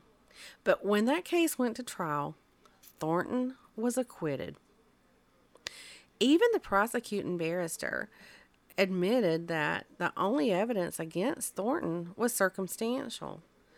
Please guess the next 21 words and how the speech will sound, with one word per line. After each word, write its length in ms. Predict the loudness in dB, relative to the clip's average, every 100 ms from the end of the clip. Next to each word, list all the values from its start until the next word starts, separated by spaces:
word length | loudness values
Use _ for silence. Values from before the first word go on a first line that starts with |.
| -20 -20 -10
And 80 | -6
after 400 | 0 0 2 0
hearing 380 | 0 0 2 2
that 120 | 0
there 160 | 0 0
was 120 | 0
no 280 | 0 0 2
evidence 500 | 2 2 0 -2 -4
to 140 | -4
link 420 | -2 2 4 4
him 100 | 2 0
to 180 | -2
the 100 | -2
murder, 500 | -2 -2 -2 -2 -4 -6 -18 -20 -20 -8
the 80 | -2
judge 340 | 4 6 6
instructed 540 | 4 2 2 2 0 -4
the 100 | -4
jury 600 | -2 -2 -2 -4 -6 -10 -8
to 140 | -4
return 640 | -2 -2 -4 -4 -2 -2